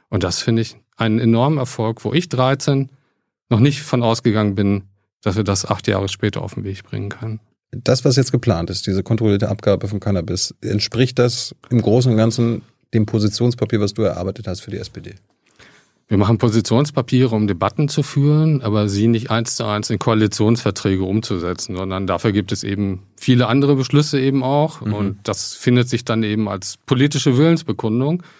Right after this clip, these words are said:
Speaker 1: dass man dort was auf den Weg bringen möchte.
Speaker 2: Aber ist das im Großen und Ganzen der Plan, den jetzt Lauterbach und die Bundesregierung verfolgt? Ist es das, womit du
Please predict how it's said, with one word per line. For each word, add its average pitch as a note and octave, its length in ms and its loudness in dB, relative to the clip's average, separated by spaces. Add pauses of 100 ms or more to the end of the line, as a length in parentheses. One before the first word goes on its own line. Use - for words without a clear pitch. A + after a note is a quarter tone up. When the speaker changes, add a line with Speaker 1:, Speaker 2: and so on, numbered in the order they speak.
(280)
Speaker 1:
dass B2 160 0
man B2 120 4
dort A#2+ 360 2
was C3 160 0
auf B2 100 0
den B2+ 100 2
Weg G#2+ 220 0
bringen G2 260 -4
möchte. F#2+ 380 -6 (1400)
Speaker 2:
Aber G2 200 -2
ist - 140 -4
das A2 180 0
im G#2+ 120 0
Großen A2 260 4
und G#2 40 0
Ganzen G#2+ 240 2
der G2 80 4
Plan, G#2 480 0
den G2 160 0
jetzt G2+ 260 -2
Lauterbach G2 540 0
und G#2 160 -6
die G2+ 60 -2
Bundesregierung G#2 340 0
verfolgt? G2 520 0
Ist G2+ 120 -4
es G2 160 -2
das, G#2 320 0 (180)
womit G2+ 440 -2
du G2 400 4